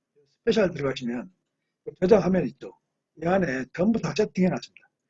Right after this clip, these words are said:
국선, 나스닥, 홍콩 항생, 엔화, 에스앤피 다 있죠? 네, 오일까지. 한번 국내 한번 볼까요?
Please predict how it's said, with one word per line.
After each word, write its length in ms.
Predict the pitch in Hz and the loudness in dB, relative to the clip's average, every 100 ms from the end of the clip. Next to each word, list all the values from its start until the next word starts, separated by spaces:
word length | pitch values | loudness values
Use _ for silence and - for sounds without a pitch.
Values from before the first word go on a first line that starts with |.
| _ _ | _ _
국선, 520 | - 139 - 190 - - _ _ _ _ _ | -20 -20 -2 0 0 -12 _ _ _ _ _
나스닥, 460 | - 143 - 165 - _ _ _ | -10 -8 -6 -8 -10 _ _ _
홍콩 340 | 196 190 180 | -8 -4 -2
항생, 460 | 170 175 165 - - _ _ _ _ _ 151 | 0 0 -2 -8 -12 _ _ _ _ _ -10
엔화, 300 | 165 127 - _ _ _ _ _ _ _ - | -8 -8 -14 _ _ _ _ _ _ _ -10
에스앤피 440 | 139 196 185 131 | -4 -2 -4 -8
다 160 | - 165 | -2 0
있죠? 340 | 165 196 240 _ _ _ - | 0 -4 -8 _ _ _ -12
네, 140 | 123 | -10
오일까지. 640 | 110 127 139 139 104 - - _ _ _ _ _ _ | -6 0 0 0 -8 -10 -18 _ _ _ _ _ _
한번 180 | 175 170 | -10 0
국내 160 | 185 | 2
한번 240 | 180 175 117 | 4 2 -2
볼까요? 320 | - 127 | -10 -10